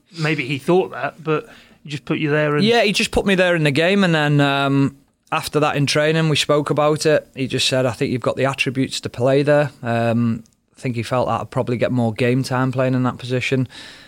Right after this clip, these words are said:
Speaker 2: So for me, it was a little bit new, um, but I had played at Coventry a lot of times,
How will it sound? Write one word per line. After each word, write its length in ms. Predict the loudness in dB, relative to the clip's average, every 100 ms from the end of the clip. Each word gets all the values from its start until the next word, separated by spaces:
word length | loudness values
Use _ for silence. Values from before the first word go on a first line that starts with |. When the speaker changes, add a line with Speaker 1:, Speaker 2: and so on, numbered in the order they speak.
| _
Speaker 2:
So 340 | -2 0 0
for 180 | 0 0
me, 160 | 2 2
it 80 | 2
was 300 | 2 0 -4 _ _ _ _ _ -2
a 60 |
little 160 | 2 2
bit 160 | 0
new, 300 | 2 2 2 -2 -8
um, 580 | -2 0 2 2 0 0 -4 _ _ _
but 80 | -2
I 80 | -2
had 240 | -2 -4
played 260 | 0 2 2
at 80 | 0
Coventry 440 | -2 -2 -2 0
a 60 | 2
lot 220 | 2 0
of 220 | -4 -10
times, 480 | -6 -2 -2 -4